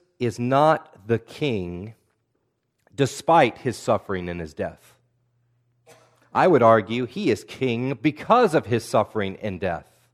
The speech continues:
in fulfillment of the Scriptures. Last week I said our greatest problem is the consequence of our sin.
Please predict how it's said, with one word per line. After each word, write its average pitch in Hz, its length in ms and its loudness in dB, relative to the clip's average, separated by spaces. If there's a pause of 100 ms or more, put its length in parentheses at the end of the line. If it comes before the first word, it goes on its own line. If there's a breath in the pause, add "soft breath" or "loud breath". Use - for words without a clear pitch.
(920)
in 170 160 0
fulfillment 170 600 2
of 139 340 -2 (120)
the 131 80 -4
Scriptures. - 760 -10 (1600 soft breath)
Last 151 360 4
week 160 180 -2
I 127 80 6
said 139 220 2
our 127 100 4
greatest 143 440 -4
problem 87 500 2 (840)
is - 140 -12
the 117 80 -6
consequence 127 640 -4
of 101 80 -6
our 101 140 2
sin. 82 420 -10